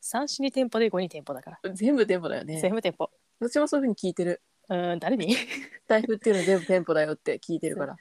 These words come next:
Speaker 1: <laughs> まあ、全部テンポだからね。
Speaker 2: うん。
Speaker 1: うん。
Speaker 2: だから、この今さ、今のこの十、十、二十秒ぐらい、何を喋ったかっていうの全く覚えてないじゃん。
Speaker 1: うん。痛いとこつくね。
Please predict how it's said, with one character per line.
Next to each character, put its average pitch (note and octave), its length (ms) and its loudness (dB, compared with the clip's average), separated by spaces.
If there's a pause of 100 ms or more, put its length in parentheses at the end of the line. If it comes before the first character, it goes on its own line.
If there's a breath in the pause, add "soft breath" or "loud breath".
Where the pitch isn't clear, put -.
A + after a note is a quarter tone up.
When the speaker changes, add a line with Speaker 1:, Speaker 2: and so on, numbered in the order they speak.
Speaker 1:
<laughs> - 140 -20
ま F#3 80 -8
あ、 E3+ 40 -8
全 E3 200 -12
部 E3+ 60 -14
テ E3+ 100 -14
ン F3+ 60 -8
ポ G#3 80 -4
だ G3+ 100 -2
か E3+ 80 -12
ら D#3+ 80 -12
ね。 G3+ 160 -10 (160)
Speaker 2:
う F#3+ 60 -2
ん。 F3+ 40 0
Speaker 1:
う E3+ 640 -8
ん。 D3+ 220 -14 (360)
Speaker 2:
だ - 80 -10
か G3 100 4
ら、 D#3+ 140 2 (360 loud breath)
こ G#3 120 -2
の G3 220 2 (140)
今 B3+ 260 4
さ、 E3 300 2 (160)
今 D4 200 4
の A3+ 100 2
こ F#3 140 -2
の F3 300 2
十、 F3+ 360 2 (120)
十、 F3+ 320 2
二 F3+ 180 0
十 F#3 440 4
秒 F3 200 2
ぐ E3 100 -6
ら D#3+ 140 -4
い、 B3 80 -10 (100)
何 C#4+ 320 4
を G#3+ 60 4
喋 F3+ 300 2
っ - 40 -4 (100)
た D#3+ 100 -4
か F3 120 -2
っ - 60 -6 (140)
て - 60 -6
い D#3 60 -6
う D3+ 120 -12
の E3 220 -8
全 G3+ 120 2
く G#3 80 4
覚 G3+ 140 2
え G3 40 0
て F#3 80 0
な E3 80 0
い D#3+ 60 -2
じ C#3 80 -8
ゃ C#3+ 60 -10
ん。 - 20 -20
Speaker 1:
う - 20 -20
ん。 - 40 -20 (1500 loud breath)
痛 G3+ 280 2
い F#3 40 2
と F3 100 -6
こ F3 100 -6
つ - 120 -2
く - 100 -4
ね。 A#3+ 280 0